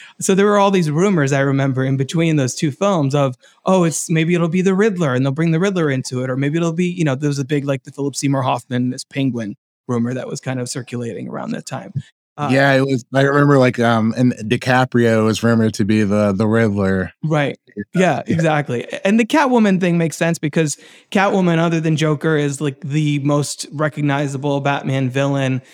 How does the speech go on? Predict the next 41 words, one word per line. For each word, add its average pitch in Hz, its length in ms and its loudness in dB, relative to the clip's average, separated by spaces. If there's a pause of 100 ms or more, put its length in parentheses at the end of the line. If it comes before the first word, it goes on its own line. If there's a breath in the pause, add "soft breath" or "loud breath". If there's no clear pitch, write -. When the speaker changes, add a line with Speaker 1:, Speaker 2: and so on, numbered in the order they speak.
(200 loud breath)
Speaker 1:
and 160 180 2
also 147 760 0
ha-, 156 260 0
has 156 320 0
that 147 240 0
sort 151 380 -4
of 143 320 -6
cosmic 151 580 0
connection 143 560 -2
with 143 200 -2
him 147 280 0 (440 soft breath)
that 139 340 -2
you 143 80 -2
see 143 260 0
so, 143 460 -2
so - 160 -4
beautifully 147 580 0
depicted 151 460 -2
in 143 120 0
Batman 143 360 0
Returns, 143 580 0 (400)
that 131 260 -4
they 143 180 2
are 139 200 2
sort 143 220 -2
of 139 80 -2
mirrors 135 400 0
of 135 140 -4
the - 60 -12
same 151 360 0
person 151 380 -2
a 147 40 0
lot, 147 160 0
and 185 220 4
more 170 140 2
recently 160 340 0
in 156 60 2
the 151 80 0
Batman. 139 480 -2 (420 soft breath)
Uh, 135 380 -2
Speaker 2:
Yeah. 117 160 4